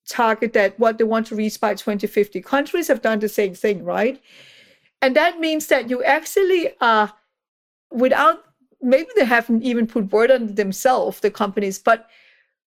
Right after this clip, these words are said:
hundreds or hundreds of companies have been pledged,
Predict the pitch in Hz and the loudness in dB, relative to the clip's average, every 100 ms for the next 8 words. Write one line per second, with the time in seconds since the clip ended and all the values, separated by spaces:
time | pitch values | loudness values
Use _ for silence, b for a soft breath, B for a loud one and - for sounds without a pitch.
0 | _ _ _ _ - - 330 392 392 294 | _ _ _ _ -16 -2 -2 0 0 -2
1 | - 262 269 294 269 220 - 262 262 254 | 0 -2 -2 -4 -4 -6 -6 -4 -2 -4
2 | 220 147 - - - b b b b _ | -4 -8 -10 -16 -18 b b b b _
3 | 254 233 247 220 - 262 254 | -2 -2 -2 -4 0 2 2